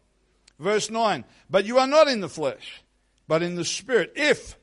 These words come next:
so be that the Spirit of Christ dwell in you.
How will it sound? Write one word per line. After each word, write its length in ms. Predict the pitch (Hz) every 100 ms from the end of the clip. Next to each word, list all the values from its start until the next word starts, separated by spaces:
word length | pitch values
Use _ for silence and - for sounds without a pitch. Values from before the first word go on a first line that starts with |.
| _
so 320 | - 196 208
be 200 | 185 175
that 220 | 156 165
the 80 | 156
Spirit 320 | - - 220
of 140 | 175 -
Christ 500 | 214 190 180 - - _ _ _
dwell 320 | 131 160 202 196
in 260 | 220 214
you. 160 | 143